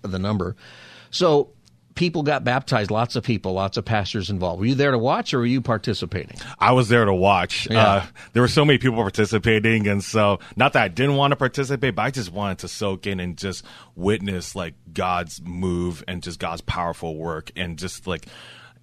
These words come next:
Speaker 2: it's, it's just so amazing to see, like, you know, all these people celebrating from various denominations, various churches, various churches, various backgrounds, just to celebrate their,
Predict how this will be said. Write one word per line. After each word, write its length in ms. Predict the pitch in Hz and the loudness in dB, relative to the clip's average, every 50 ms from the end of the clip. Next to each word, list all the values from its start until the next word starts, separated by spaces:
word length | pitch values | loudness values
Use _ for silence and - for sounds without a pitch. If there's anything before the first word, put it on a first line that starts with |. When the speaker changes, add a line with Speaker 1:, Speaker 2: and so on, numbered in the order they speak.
| _ - | _ -10
Speaker 2:
it's, 260 | 104 101 - - - - | -8 -8 -8 -10 -6 -4
it's 120 | 113 104 | -4 -2
just 160 | 117 110 - | -2 -4 -4
so 140 | - 127 113 | -2 -2 -2
amazing 420 | 98 90 90 87 87 87 90 87 85 | -2 -2 -4 -4 -4 -4 -4 -4 -6
to 80 | 85 | -6
see, 320 | 80 - - 85 85 82 80 | -8 -8 -8 -8 -6 -6 -6
like, 440 | 73 80 76 78 76 - - - _ _ _ _ _ _ _ _ - | -6 -8 -8 -8 -10 -14 -20 -20 _ _ _ _ _ _ _ _ -8
you 80 | 101 | -6
know, 80 | 87 76 | -4 -4
all 140 | 80 85 90 | -4 -4 -4
these 160 | 85 87 - | -4 -6 -6
people 360 | - 92 87 - - 82 73 | -6 -6 -6 -6 -6 -10 -10
celebrating 720 | - - - - 98 98 92 87 71 92 90 87 87 87 | -10 -8 -4 -2 0 0 0 -2 -2 -4 -4 -2 -4 -4
from 300 | 85 - 87 80 80 76 | -4 -6 -6 -8 -8 -10
various 360 | - 80 90 101 101 101 101 - | -10 -6 -4 -2 -2 -2 -2 -2
denominations, 760 | - 95 95 92 92 92 87 85 87 87 85 - 87 85 80 | -2 -2 0 0 0 -2 -2 -2 -4 -4 -4 -6 -6 -8 -6
various 260 | 73 92 98 98 90 | -4 -4 -4 -4 -4
churches, 340 | - - 90 87 - - - - | -4 -6 -6 -6 -8 -12 -14 -6
various 280 | - 98 107 107 90 | -4 -2 -2 -2 -4
churches, 300 | - - 87 82 - 82 | -4 -6 -6 -6 -6 -8
various 260 | 80 92 104 101 87 - | -6 -4 -4 -4 -4 -4
backgrounds, 520 | - 90 82 82 - 87 82 80 78 - - - - - - - _ _ - | -4 -6 -6 -4 -6 -8 -8 -8 -10 -12 -18 -20 -20 -20 -20 -20 _ _ -14
just 200 | - 92 - - | -12 -12 -12 -12
to 60 | 82 | -14
celebrate 500 | - - 92 90 90 90 80 90 85 - | -12 -10 -8 -6 -6 -6 -6 -8 -10 -8
their, 140 | 87 85 | -10 -12